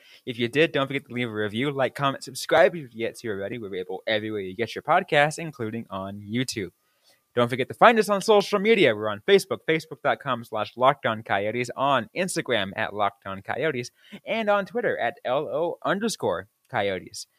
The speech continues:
I am personally at Robin underscore Leonio. Carl Pavlik is Carl Pavlik F F H. Interact with us, ask us a question, we might answer them right back, or on a future episode of the Locked On Coyotes podcast.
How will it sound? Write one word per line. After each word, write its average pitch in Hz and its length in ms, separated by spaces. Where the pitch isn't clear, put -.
I 139 120
am 127 100
personally 151 480
at 123 200
Robin 131 320
underscore 104 440
Leonio. 165 360
Carl 190 300
Pavlik 123 480
is 104 180
Carl 117 340
Pavlik 107 580
F 95 220
F - 300
H. - 380
Interact 180 300
with - 160
us, 160 240
ask 165 260
us 147 60
a 151 60
question, 135 480
we 156 100
might 147 180
answer 113 220
them 104 160
right 104 160
back, 139 240
or 156 100
on 151 80
a 139 60
future 196 380
episode 165 480
of 151 180
the 185 140
Locked 175 420
On 120 180
Coyotes 104 420
podcast. - 600